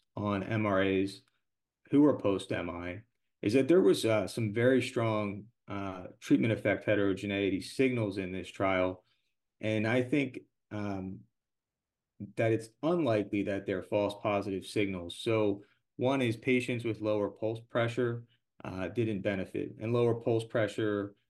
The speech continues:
would be synonymous with lower blood pressure in these post M I patients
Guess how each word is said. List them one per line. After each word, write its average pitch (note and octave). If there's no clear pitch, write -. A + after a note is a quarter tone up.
would C#3
be A2+
synonymous G2+
with F#2
lower G2+
blood G2
pressure F#2
in G2+
these F#2+
post G#2
M F#2+
I F#2+
patients F#2+